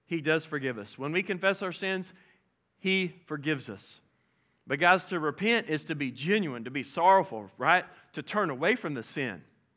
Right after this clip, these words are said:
But if we're not careful, we can got, get caught up in that cycle of sin and, you know,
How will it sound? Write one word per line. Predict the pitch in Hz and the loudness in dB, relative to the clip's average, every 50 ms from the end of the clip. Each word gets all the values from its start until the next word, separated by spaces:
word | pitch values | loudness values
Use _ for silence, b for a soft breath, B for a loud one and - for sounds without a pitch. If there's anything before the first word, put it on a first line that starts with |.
| _ _ _ _ _ _ _ _ _ _ _ _ _ _ _ _ _ _ _ _ _ _ _ _ _ _ | _ _ _ _ _ _ _ _ _ _ _ _ _ _ _ _ _ _ _ _ _ _ _ _ _ _
But | - 135 151 | -4 -4 -2
if | 151 | 0
we're | 185 208 | 2 4
not | 208 190 160 - | 4 4 2 2
careful, | - 220 247 240 196 180 | 4 4 4 4 4 0
we | 175 190 196 | -2 -2 0
can | 208 202 | 0 2
got, | 185 196 170 - - - | 4 4 2 2 0 -4
get | 165 175 185 175 | -2 -2 -2 0
caught | - 202 190 185 185 | 0 2 2 4 4
up | 185 185 185 | 2 0 -2
in | 170 | -4
that | 165 151 131 - | -2 -4 -4 -4
cycle | - - 165 170 196 196 147 131 | -2 2 2 2 2 2 0 -6
of | 117 101 | -6 -6
sin | - - - 160 156 160 160 160 160 139 | -8 -6 -4 -2 0 0 0 -2 -2 -4
and, | 104 101 101 - _ _ _ _ | -8 -10 -12 -18 _ _ _ _
you | - 117 | -12 -8
know, | 117 113 107 98 | -8 -8 -8 -8